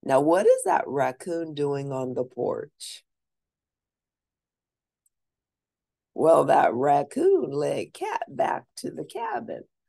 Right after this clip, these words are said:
So that was a good raccoon. If you liked Cat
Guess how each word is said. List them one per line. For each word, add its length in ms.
So 480
that 240
was 240
a 60
good 320
raccoon. 600
If 200
you 100
liked 380
Cat 260